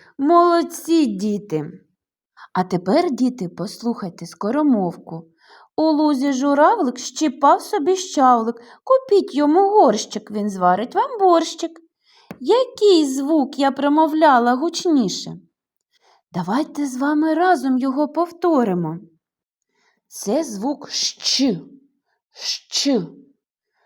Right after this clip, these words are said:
щ. Давайте разом повторимо скоромовку. У лузі журавлик щипав собі щавлик. Купіть йому горщик, він зварить вам борщик. У лузі журавлик щипав собі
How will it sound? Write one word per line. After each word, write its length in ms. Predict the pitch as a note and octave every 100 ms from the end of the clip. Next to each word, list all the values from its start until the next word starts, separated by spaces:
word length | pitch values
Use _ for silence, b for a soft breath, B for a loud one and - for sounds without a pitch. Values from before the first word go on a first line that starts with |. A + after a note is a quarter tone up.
| _ _
щ. 720 | - - - - - A#3 E3+ _ _ _ _ _ _ _ _
Давайте 500 | F#3 F#3 A3+ A3+ D#4+
разом 400 | F#4 G4+ F4 E4
повторимо 600 | D#4+ D#4 D4+ C#4 C4 C4
скоромовку. 920 | C4+ C#4+ C#4+ D#4 C#4+ G3+ F#3+ - E3 - b b b b -
У 80 |
лузі 520 | F4 E4 E4+ D#4 D4+ D#4
журавлик 640 | D4 D#4 E4 B4+ F#4 -
щипав 540 | - - D4 D#4+ F#4+ A#4
собі 340 | G#4 D4 F4
щавлик. 680 | - - C4 A#3+ A#3 A#3+ -
Купіть 480 | F#4 F4+ D#4+ D#4+ C#4
йому 320 | C4 C4 C4
горщик, 640 | C4 G4+ D#5 - E4 C4
він 200 | B3+ B3
зварить 440 | A#3 A#3 B3 D#4+
вам 260 | G4 A#4+ A4+
борщик. 640 | E4+ D#4 D4 C#4+ D4+ D4 - _ _ b b b b b
У 60 | F4+
лузі 540 | F#4+ F4 E4+ D4 E4
журавлик 640 | D4+ D#4+ D#4+ G#4+ D#5+ F4+ G4
щипав 540 | - D#4+ D#4+ D#4 E4+
собі 340 | E4+ G#4+ G#4+